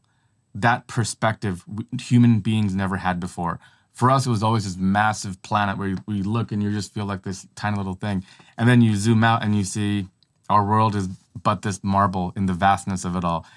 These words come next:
And I, and he, he kinda talks about, like, you know, don't take, take things too seriously. He, his point was, it gives you kind of perspective. Um, and that's kind of what Mars, I think, is doing. By the way, how, one of the cool things I think that Elon and SpaceX can start to do is imagine if they've got, like,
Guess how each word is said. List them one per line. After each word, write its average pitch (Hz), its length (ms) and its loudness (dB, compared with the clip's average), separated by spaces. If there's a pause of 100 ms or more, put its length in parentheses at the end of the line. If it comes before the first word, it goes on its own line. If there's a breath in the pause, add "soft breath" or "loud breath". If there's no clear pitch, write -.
(200 loud breath)
And 117 80 0
I, 113 120 2
and 117 280 2
he, 131 240 2 (120)
he 135 180 2
kinda 135 200 2
talks 110 200 0
about, 101 180 -2
like, 95 120 -2
you 101 60 -4
know, 98 60 0
don't 117 240 4
take, 113 240 -2
take 107 180 0
things 101 200 -2
too 98 140 -4
seriously. 92 380 -6
He, 110 160 -4
his 117 140 -2
point 127 240 0
was, 104 320 -2 (420 soft breath)
it 120 80 -6
gives 131 220 2
you 127 180 4
kind 123 180 0
of 117 80 -2
perspective. 92 840 -4
Um, 85 440 -4 (140)
and 95 360 0 (460)
that's 120 180 2
kind 147 120 0
of 131 60 4
what 113 80 2
Mars, 107 320 4
I 101 80 -2
think, 92 180 -6
is 92 100 -6
doing. 90 160 -4
By 139 140 0
the 143 60 2
way, 123 300 2
how, 139 280 -2 (160)
one 151 220 -2
of 156 40 0
the 135 60 0
cool 135 180 0
things 127 120 4
I 117 40 4
think 110 160 0
that 101 140 -6
Elon 104 360 0
and 92 100 0
SpaceX 92 500 -6
can 95 120 -6
start 92 220 -6
to - 80 -10
do 90 260 -2 (540 loud breath)
is 110 140 2
imagine 139 260 4
if 131 120 4
they've 113 200 0
got, 110 240 0
like, 95 200 -2